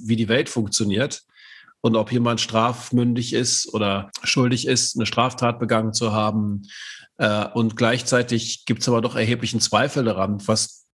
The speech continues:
quasi die Gren-, oder die, man, man hat ja Zweifel und glaubt, die Neurowissenschaft habe schon ziemlich starke Grenzen in ihrer Fähigkeit, äh, die Gedanken zu erklären. Was wir halt in den letzten Jahren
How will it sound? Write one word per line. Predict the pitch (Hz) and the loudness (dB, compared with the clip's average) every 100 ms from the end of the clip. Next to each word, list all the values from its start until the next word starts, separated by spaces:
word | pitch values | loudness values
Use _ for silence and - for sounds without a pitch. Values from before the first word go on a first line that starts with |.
| _ - | _ -12
quasi | - 113 98 | 0 0 0
die | 110 | -2
Gren-, | 110 110 | 0 0
oder | 113 95 85 - | 0 -6 -8 -12
die, | 110 131 | -14 -12
man, | 135 - 117 | -10 -8 -6
man | 107 | -6
hat | 101 110 | -4 0
ja | 123 - | -2 -2
Zweifel | - 113 135 143 123 | -2 2 2 2 0
und | 113 | 0
glaubt, | 110 110 107 - | 2 2 2 0
die | |
Neurowissenschaft | 117 110 117 110 110 110 - | 2 2 0 -2 0 -2 0
habe | 104 107 | 0 0
schon | 110 123 120 110 - - - | 0 2 2 -2 -10 -20 -4
ziemlich | 123 123 113 | 2 2 2
starke | 120 107 113 | 2 0 -2
Grenzen | 101 107 113 - 113 | 0 2 2 0 0
in | |
ihrer | 98 98 | 0 -2
Fähigkeit, | 95 107 101 - - 98 95 - - | 0 0 -2 -4 -2 0 0 -2 -2
äh, | 98 98 92 - | -2 -2 -4 -6
die | 101 | -2
Gedanken | 110 98 98 107 | 0 0 -4 -4
zu | - | -2
erklären. | 95 - 120 95 78 - - - - - - - - | -2 0 0 0 -4 -12 -20 -20 -20 -20 -20 -10 2
Was | 123 127 | 4 4
wir | 131 | 4
halt | 135 | 4
in | 147 | 2
den | 131 120 | 2 2
letzten | 123 - 127 | 2 0 0
Jahren | 113 92 120 156 127 - | 2 2 2 0 -2 -6